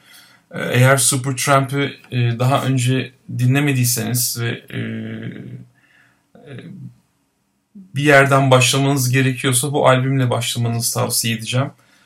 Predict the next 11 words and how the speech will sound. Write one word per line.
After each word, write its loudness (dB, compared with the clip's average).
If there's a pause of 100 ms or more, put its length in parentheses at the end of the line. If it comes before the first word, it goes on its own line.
(200)
Gerçekten, 0
e, -4
etkileyici -2
bir 2
albüm. 2 (800)
E, -2
albümün 0
içindeki -2
şarkılara 2
bakacak -4
olursak, -2